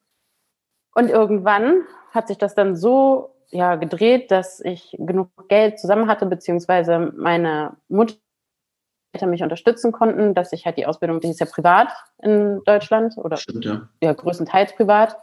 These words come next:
Speaker 2: Mhm.
Speaker 1: ähm, dass die mich da so weit unterstützen konnten, dass ich die Ausbildung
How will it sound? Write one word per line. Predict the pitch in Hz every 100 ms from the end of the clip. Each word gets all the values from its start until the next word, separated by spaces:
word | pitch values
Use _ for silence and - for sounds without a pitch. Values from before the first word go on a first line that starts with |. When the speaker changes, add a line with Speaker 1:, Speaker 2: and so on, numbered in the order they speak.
| _ -
Speaker 2:
Mhm. | 104 120 117 - _ _
Speaker 1:
ähm, | 196 190 185 180 175 175 170 _
dass | - 180 - _
die | 196
mich | 190
da | 190
so | 175
weit | 190 190
unterstützen | 180 180 - 185 180
konnten, | 180 165
dass | 170
ich | 165
die | 175
Ausbildung | 131 160 - 165 165 160